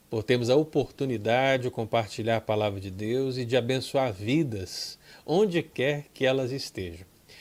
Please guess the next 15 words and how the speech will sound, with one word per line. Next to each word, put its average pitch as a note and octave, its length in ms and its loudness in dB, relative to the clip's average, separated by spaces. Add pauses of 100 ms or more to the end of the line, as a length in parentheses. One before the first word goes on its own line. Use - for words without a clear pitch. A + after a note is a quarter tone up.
(220)
E A2+ 40 -8
tem C3+ 160 2
sido D#3 220 0
assim, D#3 500 0
na A#2 140 -4
segunda-feira, C3 800 2
o - 40 0
programa A#2 380 -2
do G#2+ 80 -8
pastor G#2 380 -8
Pedro, C#3 480 0
Pastorais G#2 500 -6
United, C#3+ 520 0
na A2 120 -4
terça-feira, D#3 720 2